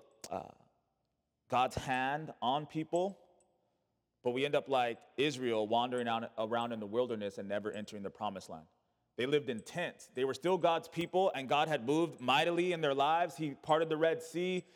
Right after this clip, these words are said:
He defended them against armies, but they never made it into the promised land, and they stayed in tents,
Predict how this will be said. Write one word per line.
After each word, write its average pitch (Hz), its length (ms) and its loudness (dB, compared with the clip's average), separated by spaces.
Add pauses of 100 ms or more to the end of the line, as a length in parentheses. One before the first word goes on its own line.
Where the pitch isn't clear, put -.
(100)
He 151 80 2
defended 160 380 2
them 165 120 2
against 147 320 -2
armies, 151 300 0
but 131 140 0
they 139 80 6
never 160 220 2
made 147 180 2
it 139 80 -2
into 131 180 -8
the 117 80 -2
promised 147 380 -2
land, 113 160 0
and 110 100 -4
they 107 40 -2
stayed 123 260 -4
in 110 100 -10
tents, - 360 -10